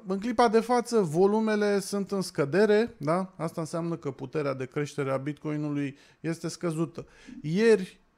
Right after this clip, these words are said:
cei de la Cardano au mai pompat un miliard de, de U S D T de la Cardano, de la Tether, în piață, probabil pentru a menține acest nivel. Uh, în cazul în care piața cade,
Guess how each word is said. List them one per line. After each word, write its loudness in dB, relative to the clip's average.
cei 0
de 0
la 4
Cardano 0
au 2
mai -4
pompat -4
un -4
miliard -2
de, -6
de -4
U -2
S -6
D -2
T -10
de -4
la -2
Cardano, -6
de -10
la -4
Tether, -8
în -6
piață, -2
probabil 4
pentru -4
a 0
menține -2
acest -4
nivel. -2
Uh, 2
în -2
cazul 2
în -2
care 4
piața 0
cade, 2